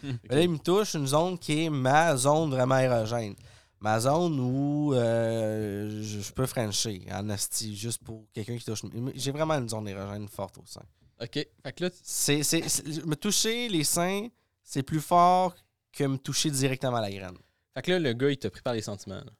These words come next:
Speaker 2: Oui.
Speaker 1: Ok, good, good. Continue.
Speaker 2: Ce qui fait que j'ai une érection directe
Speaker 1: Oh.
Speaker 2: et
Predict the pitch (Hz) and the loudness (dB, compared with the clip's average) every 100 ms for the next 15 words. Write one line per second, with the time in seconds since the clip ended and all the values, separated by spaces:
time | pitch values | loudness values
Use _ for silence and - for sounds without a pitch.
0 | _ 113 110 - _ _ - 92 92 - | _ -6 -6 -6 _ _ -12 -10 -10 -12
1 | 85 _ _ - - - _ _ _ _ | -16 _ _ -18 -18 -20 _ _ _ _
2 | _ _ _ - - - - - 139 - | _ _ _ -10 -8 -6 -4 0 -2 -2
3 | 117 120 123 113 120 113 107 104 143 147 | -2 0 0 -2 -4 -4 -6 -4 -6 -4
4 | 110 104 101 131 - - _ 135 113 123 | -4 -4 -4 -8 -14 -20 _ -10 -6 -6
5 | 156 | -8